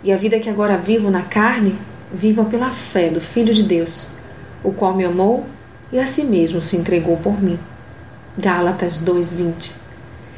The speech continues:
Isto é viver uma nova vida a partir de uma nova identidade que recebemos, a saber, a do próprio Cristo. A vida que passamos a viver já não é mais segundo o que queremos apenas,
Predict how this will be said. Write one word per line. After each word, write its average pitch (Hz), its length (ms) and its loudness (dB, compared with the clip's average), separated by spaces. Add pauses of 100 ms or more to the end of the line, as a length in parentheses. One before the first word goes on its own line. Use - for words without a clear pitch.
(140)
Isto 226 240 2
é 262 40 6
viver 226 280 0
uma 220 100 4
nova 214 240 4
vida 196 600 2 (440)
a 180 60 -8
partir 190 320 -2
de 196 80 2
uma 196 120 4
nova 220 360 2
identidade 180 600 0
que 196 100 0
recebemos, 175 880 -2 (500)
a 143 100 -4
saber, 190 540 0 (460)
a 196 100 -2
do 202 100 0
próprio 196 560 0 (120)
Cristo. 185 560 0 (1080)
A 196 100 2
vida 220 260 4
que - 100 0
passamos 202 420 2
a 202 60 4
viver 196 500 2
já 262 140 0
não 269 140 0
é 277 100 2
mais 285 220 4
segundo 302 440 0
o - 20 -4
que 220 120 0
queremos 170 480 2
apenas, 170 720 -2